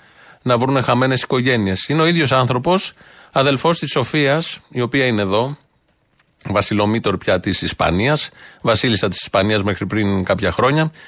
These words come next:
που στο γάμο της το χίλια εννιακόσια εξήντα δύο είχαν έρθει εδώ τρεις χιλιάδες, ε,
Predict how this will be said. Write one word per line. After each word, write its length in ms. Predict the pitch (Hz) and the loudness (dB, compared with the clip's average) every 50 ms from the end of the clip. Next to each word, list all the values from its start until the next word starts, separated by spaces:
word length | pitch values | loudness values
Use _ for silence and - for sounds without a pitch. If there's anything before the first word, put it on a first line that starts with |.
| - - - - - - | -20 -20 -20 -20 -20 -10
που 120 | - - 143 | -4 -2 0
στο 120 | - 143 | 0 2
γάμο 260 | 139 135 160 165 175 | 2 2 2 2 2
της 100 | 185 170 | 0 0
το 100 | - 151 | -2 -4
χίλια 180 | 165 - 165 160 | -2 0 0 0
εννιακόσια 400 | 156 151 127 120 156 160 - 156 | 0 0 0 0 0 0 0 -2
εξήντα 360 | 131 - - 147 135 131 127 | -4 -4 -4 0 2 2 2
δύο 460 | 117 120 131 139 147 156 165 175 180 - - _ - - - - | 2 2 2 2 2 2 2 0 -2 -6 -12 _ -20 -20 -20 -10
είχαν 280 | - - 123 151 147 143 | -6 -4 -2 0 2 2
έρθει 220 | 147 151 - - | 0 0 0 0
εδώ 220 | 139 131 151 147 147 | 0 0 0 0 0
τρεις 300 | - 147 143 147 139 - | 0 -2 -2 0 -2 -2
χιλιάδες, 640 | - - 127 127 131 135 139 147 139 135 - - | -4 -2 0 2 2 2 2 2 0 -2 -2 -2
ε, 400 | 139 127 127 123 123 120 120 117 | 0 0 2 2 2 2 0 0